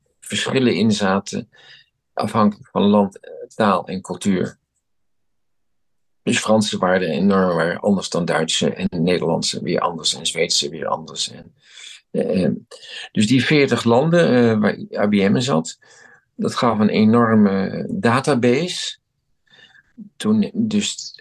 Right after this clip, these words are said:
eh, bij al, al die veertigduizend werknemers, of, of hoeveel het er precies waren, het waren echt wel duizenden, eh, die lijst werd ingevuld. Nu weet ik niet helemaal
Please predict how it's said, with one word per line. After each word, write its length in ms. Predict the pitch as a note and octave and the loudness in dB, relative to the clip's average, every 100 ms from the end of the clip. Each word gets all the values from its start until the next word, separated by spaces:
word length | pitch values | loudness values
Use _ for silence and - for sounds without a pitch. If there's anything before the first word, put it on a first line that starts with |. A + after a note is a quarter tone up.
| _ | _
eh, 540 | - G#2+ G2 G2 F#2 F2 | -4 0 2 2 0 -2
bij 920 | - - G#2 G#2 G#2 G2 G2 G#2 - - _ _ _ _ _ _ _ _ _ - - - - | -4 -2 -2 2 2 4 2 0 -4 -20 _ _ _ _ _ _ _ _ _ -20 -12 -12 -6
al, 320 | E2 F#2+ - | -2 -2 -2
al 280 | G#2+ - A2 | -4 0 2
die 120 | A2 | 2
veertigduizend 840 | A#2 G#2+ G#2 G#2 G2+ G2 G2+ G#2 - E2 | 2 0 2 0 0 0 -2 -2 -8 2
werknemers, 840 | A2 A2 G#2+ G#2 F#2+ F#2+ - - - | 2 4 4 4 4 0 -2 -8 -14
of, 300 | - - - | -16 -18 -10
of 140 | G#2 | -6
hoeveel 240 | - G#2 G2 | -4 0 0
het 120 | F#2+ | 0
er 60 | E2+ | -2
precies 300 | - A2 G2 | 0 0 2
waren, 200 | G2+ G2 | 4 4
het 80 | |
waren 220 | G2 G2 G2+ | 4 0 0
echt 140 | - | -2
wel 140 | G#2 | -2
duizenden, 460 | G2 F#2+ G2+ G2+ F2 - - - - - - _ | 0 -2 0 -2 -2 -8 -14 -12 -12 -16 -20 _
eh, 640 | - F#3+ F#2+ F#2+ F#2 F2+ F#2+ A2 - _ _ _ | 0 2 4 4 4 2 0 -4 -10 _ _ _
die 560 | - A#2+ G#2 F#2+ F2+ - - - | -12 -2 2 2 0 -8 -16 -4
lijst 380 | G#2+ A2 C3 - | 2 4 2 2
werd 140 | C3 | 0
ingevuld. 800 | C#3 B2 - - A#2+ D2+ E2 - _ - - - _ _ _ _ | 2 0 -2 -2 0 0 -4 -10 _ -20 -20 -20 _ _ _ _
Nu 260 | A#2 A#2 | 0 2
weet 220 | G#2+ A2 G2+ | 4 2 2
ik 100 | G#2+ | -2
niet 140 | A2+ | -2
helemaal 720 | A#2+ A2 G#2 G2+ G2 G2 - | 0 2 4 4 2 0 -6